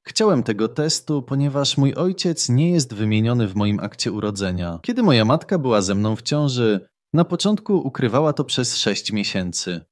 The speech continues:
Była wtedy singielką, więc członkowie rodziny zadawali wiele pytań na temat tego, kto był ojcem,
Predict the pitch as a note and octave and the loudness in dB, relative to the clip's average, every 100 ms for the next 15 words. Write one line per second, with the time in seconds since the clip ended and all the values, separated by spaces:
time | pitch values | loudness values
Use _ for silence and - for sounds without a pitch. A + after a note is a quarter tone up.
0 | _ _ - B3+ A3+ - G#2+ G2+ - G2+ | _ _ -4 0 0 2 0 0 0 2
1 | A#2+ C3+ B2+ A#2 G#2+ G2 - C3+ C3 - | 2 0 0 2 2 0 -2 0 0 -2
2 | - A2 G#2+ C#3 C#3+ G#2+ G2 A#2+ C3 A#2 | -2 -2 0 0 2 2 0 0 2 2
3 | A#2 A#2 B2+ A#2 F#2+ F#2+ A2+ A#2 D3+ C3+ | 2 0 0 0 0 0 0 0 -2 0
4 | A2+ G#2 F#2+ G2+ G2 F#2+ - A#2+ B2 A2 | 2 2 2 0 0 -2 -2 -4 0 2
5 | G2 - _ - - B2+ G#2+ G2 G2+ G2+ | 2 0 _ -14 0 2 2 0 0 -2
6 | - G2+ F#2+ | -2 0 0